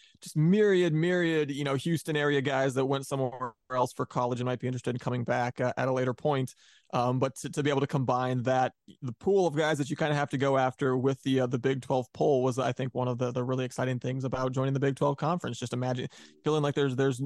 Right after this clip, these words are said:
you, you're kind of ha-, have a, you know, another whole other group of, of guys that you can now go after that wouldn't have considered you in the A A C, but now will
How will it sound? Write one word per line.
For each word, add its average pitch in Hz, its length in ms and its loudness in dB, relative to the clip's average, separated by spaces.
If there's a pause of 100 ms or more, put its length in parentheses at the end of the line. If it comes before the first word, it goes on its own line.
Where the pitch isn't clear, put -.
(240)
you, 135 100 -2
you're 135 220 0
kind 143 160 0
of 131 120 -2 (500)
ha-, 156 100 -6
have 151 260 -2
a, 139 160 2
you 135 60 2
know, 139 100 2
another 143 320 2
whole 143 220 2
other 135 180 0
group 131 240 0
of, 127 200 0
of 123 200 -2
guys 131 360 0
that 127 120 -4
you 135 80 -2
can 127 120 -2
now 127 120 -4
go 135 160 -2
after 131 260 -2
that 139 140 -2
wouldn't 135 180 2
have 131 120 -2
considered 139 400 -2
you 139 100 0
in 135 60 -2
the 135 160 -2
A 131 240 -2
A 127 120 -4 (360)
C, 131 200 -4
but 123 160 -2
now 127 140 -2
will 127 160 -2